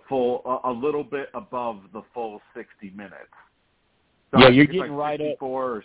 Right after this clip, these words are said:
Speaker 1: sixty-seven minutes.
Speaker 2: Well, I think you're up. I think you're up close to seventy, seventy-two, something like that. But e-, e-, either way,
Speaker 1: yes, something like that.
Speaker 2: Um, it, it, it,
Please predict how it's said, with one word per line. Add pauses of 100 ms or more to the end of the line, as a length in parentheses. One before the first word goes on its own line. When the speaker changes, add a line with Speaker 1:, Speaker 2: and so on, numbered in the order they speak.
Speaker 1:
sixty-seven
minutes. (2750)
Speaker 2:
Well,
I
think
you're
up. (200)
I
think
you're
up
close
to
seventy,
seventy-two, (320)
something
like
that.
But
e-,
e-,
either
way,
Speaker 1:
yes, (100)
something
like
that.
Speaker 2:
Um, (360)
it,
it, (240)
it,